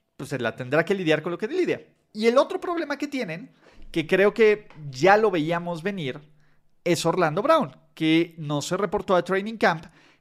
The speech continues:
que digo, que les dijo, "¿Saben qué? F you, no voy a llegarme a un acuerdo, y si me van a pagar, chingón, y si no me van a pagar,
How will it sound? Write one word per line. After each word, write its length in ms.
que 140
digo, 400
que 120
les 160
dijo, 180
"¿Saben 240
qué? 400
F 240
you, 300
no 580
voy 340
a 40
llegarme 360
a 20
un 40
acuerdo, 560
y 160
si 180
me 100
van 160
a 80
pagar, 520
chingón, 400
y 140
si 120
no 100
me 100
van 160
a 80
pagar, 400